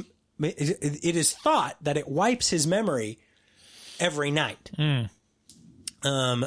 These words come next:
Speaker 1: because he seems to have no recollection of whether or not this thing
Speaker 2: Yeah.
Speaker 1: exists in him. And it lives in his throat or in his esophagus. And it, as, as its mood swings, so does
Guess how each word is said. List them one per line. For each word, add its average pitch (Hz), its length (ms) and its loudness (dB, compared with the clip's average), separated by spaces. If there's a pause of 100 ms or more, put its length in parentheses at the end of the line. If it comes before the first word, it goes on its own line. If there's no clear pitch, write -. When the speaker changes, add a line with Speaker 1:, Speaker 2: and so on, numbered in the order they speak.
(120)
Speaker 1:
because 131 480 0
he 175 180 2
seems 196 480 2
to 143 160 -2
have 120 240 0
no 143 240 0
recollection 127 760 0
of 104 160 -4
whether 120 320 -2
or 110 60 -2
not 107 260 -4
this - 180 0
thing 110 240 -4 (260)
Speaker 2:
Yeah. 113 280 -2
Speaker 1:
exists 147 540 2
in 117 120 -2
him. 92 200 -4 (340)
And 135 140 -2
it 147 140 -6
lives 285 340 2
in 285 100 4
his 240 220 2
throat 147 460 0
or 139 120 0
in 143 100 0
his 151 180 2
esophagus. 120 760 0 (360)
And 147 140 0 (880)
it, 143 160 -4 (180)
as, 180 420 2 (140)
as 202 340 2
its 180 280 0
mood 240 320 4
swings, 294 560 2
so 160 260 2
does 151 380 2